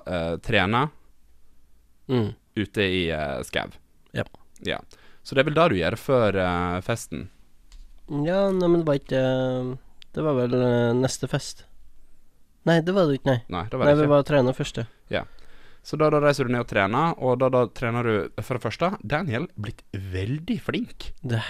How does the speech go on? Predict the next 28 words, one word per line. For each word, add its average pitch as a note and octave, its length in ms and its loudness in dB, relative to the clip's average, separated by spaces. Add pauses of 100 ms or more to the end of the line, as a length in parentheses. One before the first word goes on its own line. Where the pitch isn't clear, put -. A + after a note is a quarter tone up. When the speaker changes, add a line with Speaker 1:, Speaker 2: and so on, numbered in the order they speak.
Speaker 2:
helt - 140 -8
sinnssykt A#3 640 -4
hva B2 100 0
han A2+ 80 2
Speaker 1:
Ja, E3+ 60 -4
Speaker 2:
får - 100 -4
til. F4 100 0
Speaker 1:
ja, C#4 100 2
ja, A2+ 380 2
ja, D#2 80 -2
ja. D#2+ 100 -4 (320)
For - 120 0
Speaker 2:
Han C#3 80 6
Speaker 1:
du C#3+ 60 6
kastet F3 320 2
noen D#3 220 -2
sånn C3+ 160 0
jævla A#2 220 4
furukongle G2+ 1000 0
ut A2 120 -6 (160)
på E2+ 520 0
havet, A#2 440 2 (360)
Speaker 2:
Og C#3 60 -2
Speaker 1:
og B2 40 -2
Speaker 2:
han C3 380 4 (320)
Speaker 1:
du C#3 100 -2
kastet - 380 -4
to C3+ 400 -4